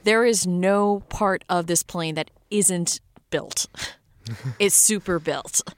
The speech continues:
Speaker 2: mean,
Speaker 1: But
Speaker 2: even the places where they're, like, decaying cities, that's, like, where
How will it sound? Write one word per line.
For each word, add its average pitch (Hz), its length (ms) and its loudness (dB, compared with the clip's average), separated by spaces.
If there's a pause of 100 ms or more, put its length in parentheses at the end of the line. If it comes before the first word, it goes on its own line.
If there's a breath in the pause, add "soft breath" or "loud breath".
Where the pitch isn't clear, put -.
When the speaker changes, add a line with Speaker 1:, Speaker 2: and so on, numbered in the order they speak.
(580 loud breath)
Speaker 2:
mean, 120 80 0
Speaker 1:
But 117 60 -8
Speaker 2:
even 131 200 0
the 135 80 -2
places 120 400 2
where 104 120 -2
they're, 101 140 0
like, 92 240 -2
decaying 123 580 -4
cities, 139 680 -2
that's, 113 240 0
like, 104 220 0 (260)
where 95 440 0